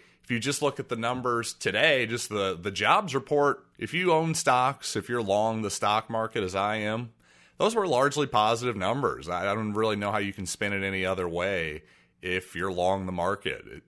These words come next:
that, those sorts of numbers, they don't portend recession in my mind. So to me, if you're looking at a, if you're calling the top of the market, I think you're jumping the gun just a tiny bit. We're certainly,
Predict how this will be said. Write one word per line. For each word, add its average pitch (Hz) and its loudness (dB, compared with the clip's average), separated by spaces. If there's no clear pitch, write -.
that, 101 -2
those 117 -2
sorts 120 -2
of 95 -6
numbers, 90 -4
they 120 0
don't 175 -6
portend 139 -2
recession 107 -2
in 78 -10
my 78 -8
mind. 69 -12
So 82 -6
to 123 -10
me, 131 -2
if 85 -10
you're 139 -4
looking 139 -2
at 120 0
a, 98 0
if 92 -8
you're 135 -6
calling 123 0
the 92 -6
top 101 2
of 95 -2
the 87 -6
market, 90 -2
I 151 0
think 151 -2
you're 147 0
jumping 123 0
the 120 -6
gun 117 0
just 92 -8
a 90 -8
tiny 82 -4
bit. 73 -8
We're 101 -4
certainly, 95 -2